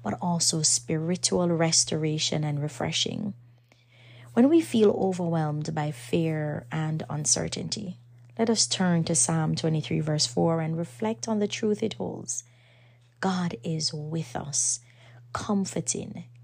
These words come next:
guiding, preparing, and anointing. We can confidently face any trial, knowing that we do not walk alone.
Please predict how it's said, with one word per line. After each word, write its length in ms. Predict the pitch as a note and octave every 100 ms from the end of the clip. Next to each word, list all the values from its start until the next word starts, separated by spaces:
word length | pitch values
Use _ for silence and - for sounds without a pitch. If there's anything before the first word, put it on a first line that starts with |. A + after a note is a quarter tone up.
| -
guiding, 680 | - F3+ F#3 F#3 E3 D3+ E3+
preparing, 880 | - F3 - F#3+ G3 G3 G3 G3+ A#3 F#3+
and 260 | F3+ F3+
anointing. 800 | - E3+ D#3+ D3+ E3 - - G3 - - - - - - - - -
We 120 | - C4+
can 200 | B3+ A3+
confidently 580 | G#3+ F#3+ - F#3 -
face 380 | F3 - E3+ E3
any 160 | F#3 G#3+
trial, 460 | - E3+ D3+ D3+
knowing 540 | D#3 E3 F3 E3+ E3+ E3
that 380 | - E3 D#3+ -
we 160 | F3
do 160 | E3+ F#3+
not 220 | G3 A3+
walk 300 | F#3 F3+ -
alone. 500 | E3 D#3+ D3+ E3+ F3